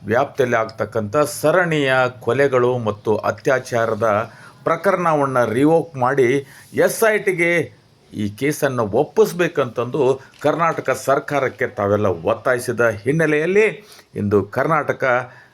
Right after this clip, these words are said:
ಘನ ಸರ್ಕಾರನೂ ಒಂದು ನಿರ್ಧಾರಕ್ಕೆ ಬಂದಿದೆ. ಎಸ್ ಐ ಟಿಗೆ ಧರ್ಮಸ್ಥಳ ಕೇಸನ್ನು ತೀವ್ರತೆಯಿಂದ ತನಿಖೆ ಮಾಡಿ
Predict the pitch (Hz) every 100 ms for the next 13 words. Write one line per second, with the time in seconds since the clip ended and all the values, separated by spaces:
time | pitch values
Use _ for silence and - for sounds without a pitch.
0 | _ - 165 139 160 151 - 120 110 123
1 | 107 98 98 90 107 104 107 104 - 110
2 | - 101 104 104 - - - - 147 -
3 | 120 127 143 139 151 151 175 170 - _
4 | _ - 104 131 131 - 120 110 107 -
5 | 139 147 135 120 107 95 - - - -
6 | - - 139 202 180 143 127 113 107 110
7 | 143 160 151 170 165 170 214 190